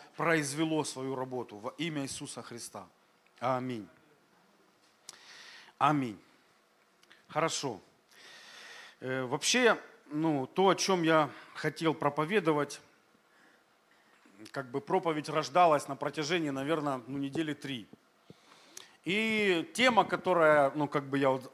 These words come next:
х-, хотел озаглавить в, в, в начале, да, она звучала так. Э, "Прощен, чтобы прощать,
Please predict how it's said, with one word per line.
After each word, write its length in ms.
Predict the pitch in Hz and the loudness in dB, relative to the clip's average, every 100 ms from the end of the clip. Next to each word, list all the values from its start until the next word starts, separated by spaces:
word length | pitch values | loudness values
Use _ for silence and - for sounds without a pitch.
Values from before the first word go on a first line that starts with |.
| 120 | -12
х-, 160 | - 143 | -8 -6
хотел 360 | 156 156 147 139 | -6 -2 -2 -2
озаглавить 680 | 135 147 180 208 160 - - | 0 2 6 6 6 -2 -10
в, 100 | 120 | -10
в, 640 | 123 127 131 127 127 120 | -6 -4 -4 -4 -6 -8
в 100 | 127 | -6
начале, 460 | 147 - 139 107 107 | -4 0 0 -2 0
да, 200 | 147 170 - - - - - - - | 0 0 -8 -20 -20 -20 -20 -20 -6
она 200 | 151 202 | 2 4
звучала 480 | 160 180 190 185 175 | 4 2 6 6 6
так. 340 | 156 120 - - - - - - - _ | 6 4 0 -20 -20 -20 -20 -20 -20 _
Э, 260 | 135 135 131 - | -6 -4 0 2
"Прощен, 420 | 180 - 240 226 | 4 6 6 4
чтобы 320 | - 208 208 | 2 2 2
прощать, 680 | 214 208 - 262 269 - | 4 4 6 6 6 4